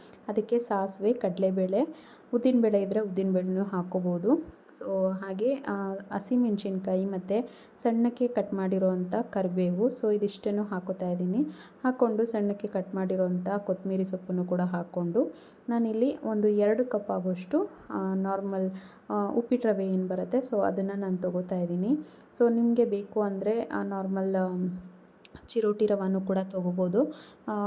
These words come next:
ನಾನಿಲ್ಲಿ ಉಪ್ಪಿಟ್ಟು ರವೆ ಇತ್ತು, so ಅದನ್ನೇ ತೊಗೋತಾ ಇದ್ದೀನಿ. So ಇದನ್ನು ಚೆನ್ನಾಗಿ ಫ್ರೈ ಮಾಡ್ಕೋಬೇಕು. ಆ, ಲೋ ಫ್ಲೇಮಲ್ಲಿ, ಅಂದರೆ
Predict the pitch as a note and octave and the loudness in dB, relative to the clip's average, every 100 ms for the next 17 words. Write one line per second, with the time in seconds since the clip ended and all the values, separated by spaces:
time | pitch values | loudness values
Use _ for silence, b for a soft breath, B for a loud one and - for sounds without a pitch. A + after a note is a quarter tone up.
0 | G3+ G3+ A3+ A#3 A3+ A3 A3+ A#3+ G3+ - | -2 -2 0 0 0 -2 -2 -2 -2 -2
1 | A#3 A3 G#3 G3 F#3+ F#3+ B3+ A3+ F#3+ G3+ | 0 2 2 0 0 0 -2 -2 -6 -4
2 | G3+ G3 G3 G3+ G#3 G#3 G3 F#3 F#3+ F#3 | -2 -2 -2 -4 -6 -4 -6 -4 -4 -2
3 | F3+ F3 G3+ C#4+ C4 A#3+ A3+ A3+ A3+ G3+ | -2 -2 -2 0 2 2 0 -4 -6 -6
4 | F#3+ G3+ A3+ C4 A3 G3+ G3+ F#3+ - F3+ | -4 -4 -2 -2 -2 -4 -6 -6 -4 -2
5 | F3+ F#3 B3+ D#4 B B B - A3 G#3 | -4 -2 -4 -4 B B B -10 -6 -4
6 | G#3 G3+ G3 G#3+ A3+ A#3 G#3+ G#3 G3+ G3+ | -4 -4 -4 -2 -2 -2 -2 -2 -4 -4
7 | G3+ G#3+ | -2 -2